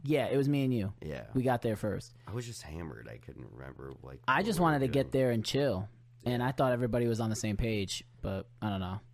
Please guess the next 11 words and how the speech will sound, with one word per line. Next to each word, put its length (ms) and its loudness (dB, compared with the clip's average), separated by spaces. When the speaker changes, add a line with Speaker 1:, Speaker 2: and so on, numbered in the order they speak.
Speaker 1:
I 60 -4
guess 160 -4
not. 320 -6
<laughs> 880 -2
I 100 -2
guess 240 0
not, 340 0
honestly. 560 -2
Um, 460 -2
but, 220 -2
dude, 340 -4